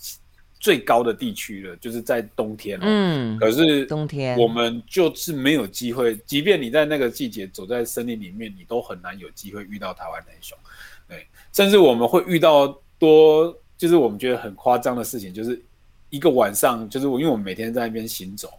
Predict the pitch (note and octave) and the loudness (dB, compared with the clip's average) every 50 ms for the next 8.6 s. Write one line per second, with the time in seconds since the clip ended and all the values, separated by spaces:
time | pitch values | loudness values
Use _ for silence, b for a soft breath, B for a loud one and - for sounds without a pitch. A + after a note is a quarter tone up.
0 | b b b b - D3+ C#3 B2+ E3+ E3 D3+ C#3+ D3 D3+ - _ _ _ _ A2+ | b b b b -2 0 2 4 4 4 4 2 0 -4 -6 _ _ _ _ -8
1 | G#2 G#2+ G#2+ G#2+ C3 C3 C#3 C#3 C3+ G#2+ F#2+ G#2+ A#2 A#2+ A#2+ - E2 E2+ - G#2 | -6 -6 -6 -4 -2 -2 -2 -2 0 -2 0 0 -2 -4 -6 -8 -12 -12 -12 -12
2 | G2+ - - A2+ G2 F2 E2 - - _ - A2 F#2+ G2 A#2 A#2 A2 G#2+ G2+ G2 | -12 -10 -8 -8 -10 -10 -12 -18 -20 _ -14 -10 -4 0 0 2 2 0 -2 -4
3 | - - - D3+ C#3+ - - - - - _ - - - D3+ C#3+ D#3 D3+ B2 G#2+ | -2 2 2 2 2 0 -4 -12 -18 -20 _ -8 0 2 2 4 4 4 2 2
4 | - - A2 A2+ A#2 G#2+ G2 G2 C3 B2 - - B2+ B2 A#2 C3 A#2 G#2+ - - | 0 -2 0 0 2 0 0 0 -2 -2 0 2 0 0 0 -2 -4 -4 -4 -4
5 | A#2 A#2 A#2 G#2 F#2 A2+ A#2 A2 - F#2+ F2 F2+ F2+ F#2 E2+ - - - G2 F2+ | -4 -2 -2 -2 -2 -2 -4 -4 -6 -8 -12 -12 -12 -14 -6 -4 -2 -2 -2 -2
6 | - G2+ F#2 - _ - A2+ G#2+ A#2 G#2 F2 F2 F2+ - E2+ E2+ E2 - - A#3 | -4 -4 -4 -6 _ -12 -6 -4 -4 -4 -4 -6 -12 -16 -16 -16 -16 -6 -2 0
7 | C4+ D#4 E4+ F4+ F#4 F#4 F#4 F#4 F#4 F4 E4+ E4 D#4 D4 C#4 B3+ C#3+ B2+ A#2 - | 2 2 2 2 2 2 2 2 2 2 2 0 0 0 2 4 4 4 4 4
8 | - A#3+ A#3+ G#3 G3 A3 F#3+ G#3+ A3 G#3 G3+ | 6 6 6 6 6 4 6 6 6 6 6